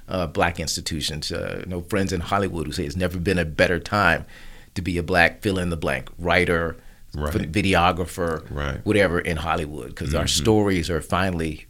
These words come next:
Speaker 1: being told. So the rise of the H B C Us are part of that renaissance. You're starting to see more dollars flowing into them, uh, starting to see, uh, more light shined upon them. So which is, which is great, you know, providing more opportunity for our young people. What,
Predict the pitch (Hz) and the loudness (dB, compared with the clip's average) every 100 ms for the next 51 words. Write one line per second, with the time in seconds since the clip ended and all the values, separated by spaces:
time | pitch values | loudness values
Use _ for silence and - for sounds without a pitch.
0 | 82 87 78 73 - 90 73 - 101 95 | -2 -2 -2 -6 -4 -4 -4 -4 -2 -2
1 | 90 98 160 175 151 110 107 101 98 92 | 0 0 2 0 -2 0 0 0 -4 -2
2 | 98 92 87 87 - - 98 92 85 87 | 0 2 2 0 -4 2 2 2 2 4
3 | 76 - - - - - 92 98 80 80 | 4 2 -14 -18 -18 -10 -2 0 0 0
4 | 73 92 - 104 101 87 98 82 90 85 | -2 -4 2 2 2 0 -2 -2 -2 -2
5 | 78 80 85 73 78 - 95 90 85 - | 2 2 2 -2 -4 -4 -2 0 -2 -2
6 | 82 80 85 78 69 - - - 92 82 | -6 -4 -4 -4 -4 -12 -18 -12 -8 -6
7 | 76 104 101 92 92 87 104 87 85 - | -2 0 0 0 -2 0 0 0 -2 -10
8 | - 90 82 80 98 90 85 92 90 - | -8 -4 -2 0 2 2 6 6 6 2
9 | - 92 82 78 78 85 73 71 69 101 | 0 2 2 0 -4 -4 -2 -4 -2 -2
10 | 104 123 110 85 101 95 95 80 85 62 | 0 0 -2 -2 -2 -2 -4 0 2 2
11 | - 78 - 78 82 80 87 92 - 87 | -4 -10 -6 0 0 0 0 0 0 -2
12 | - - 95 82 82 - 90 80 80 - | -4 -4 -2 -2 -4 -2 0 0 0 -4
13 | - - - 85 87 80 85 80 82 73 | -18 -20 -6 -2 0 0 0 -2 -4 -4
14 | 82 104 92 | 2 4 4